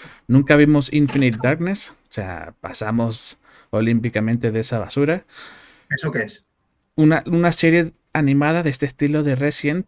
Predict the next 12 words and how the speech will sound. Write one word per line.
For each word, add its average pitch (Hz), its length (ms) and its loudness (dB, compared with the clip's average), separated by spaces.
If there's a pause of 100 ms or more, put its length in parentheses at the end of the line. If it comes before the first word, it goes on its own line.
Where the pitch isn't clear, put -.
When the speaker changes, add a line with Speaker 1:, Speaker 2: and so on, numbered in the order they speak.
(100)
Speaker 1:
pero 120 400 0
estilo 113 380 -2
serie 117 400 -2 (180)
de 95 120 -8
Netflix. 104 500 -6 (1400)
Y 98 140 -4
ahora 117 240 -2
ya 123 140 0
ha - 20 -2
Speaker 2:
Bueno. - 0 -
Speaker 1:
salido 120 880 -2
esta. 165 420 -6